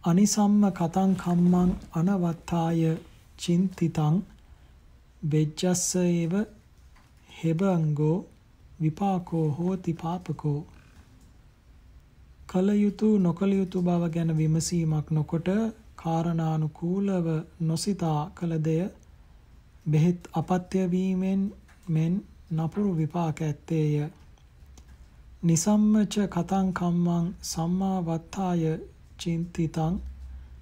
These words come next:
බේසජ්ජේව සම්පatti විපාකා විපාකෝ හෝති භද්‍රකෝ. සෝමනස්ස ජාතකයෙන්.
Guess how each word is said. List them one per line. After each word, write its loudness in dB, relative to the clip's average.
බේසජ්ජේව 0
සම්පatti -2
විපාකා -2
විපාකෝ -2
හෝති -4
භද්‍රකෝ. -2
සෝමනස්ස 0
ජාතකයෙන්. -2